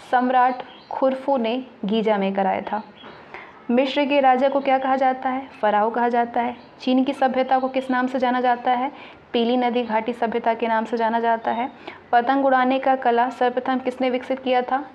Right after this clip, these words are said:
चीन ने विकसित किया था। चीन का राष्ट्रपति किसे कहा जाता है? सन्यात सेन को कहा जाता है। चीनी क्रांति का नेता कौन था? सन्यात सेन था।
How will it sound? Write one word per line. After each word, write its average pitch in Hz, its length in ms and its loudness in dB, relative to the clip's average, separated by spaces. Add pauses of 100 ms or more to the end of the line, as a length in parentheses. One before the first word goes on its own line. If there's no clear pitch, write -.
(120)
चीन 226 220 0
ने 240 140 2
विकसित 240 320 -4
किया 240 180 0
था। 240 240 -2 (400)
चीन 269 260 2
का 269 120 4
राष्ट्रपति 254 560 2
किसे 262 240 0
कहा 262 200 0
जाता 254 320 2
है? 262 200 -4 (280)
सन्यात 208 460 0
सेन 233 180 0
को 240 100 -2
कहा 233 180 -2
जाता 233 320 0
है। 240 200 -2 (400)
चीनी 269 280 4
क्रांति 269 380 2
का 269 120 2
नेता 262 300 2
कौन 269 240 2
था? 269 220 -4 (200)
सन्यात 220 400 0
सेन 240 280 0
था। 247 260 -2